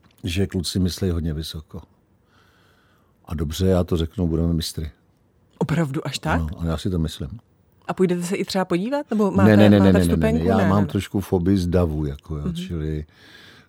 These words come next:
Speaker 1: eh, já to rád jakoby tak nějak pasivně po těch linkách <laughs> budu, budu, budu sledovat a držet palce.
Speaker 2: Dobře, a když jste doma, sledujete ten hokej, tak jste,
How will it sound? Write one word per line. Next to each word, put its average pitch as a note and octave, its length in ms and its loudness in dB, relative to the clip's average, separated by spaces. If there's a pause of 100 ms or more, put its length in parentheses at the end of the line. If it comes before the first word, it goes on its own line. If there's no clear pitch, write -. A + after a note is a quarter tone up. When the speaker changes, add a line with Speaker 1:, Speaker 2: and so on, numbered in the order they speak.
Speaker 1:
eh, - 40 -12 (380)
já D#2+ 180 -6
to E2 380 -4
rád D#2+ 320 -4
jakoby D#2+ 580 -6 (320)
tak - 200 -14
nějak E2 160 -6
pasivně E2+ 460 -8
po D#2+ 140 -14
těch D#2+ 200 -10
linkách D#2 600 -8
<laughs> - 40 -18
budu, G2+ 120 -14 (520)
budu, G#2+ 200 -4 (720)
budu E2+ 360 -8
sledovat F2 500 -2
a D#2+ 40 -6
držet E2 320 -4
palce. D#2+ 340 -8 (240)
Speaker 2:
Dobře, D3+ 220 -2
a D3 40 -2
když D3 120 -6
jste F#3+ 120 0
doma, D#3 220 2
sledujete D#3 380 0
ten F3 140 -2
hokej, D#3+ 320 -2
tak D3+ 220 -10
jste, E3 360 0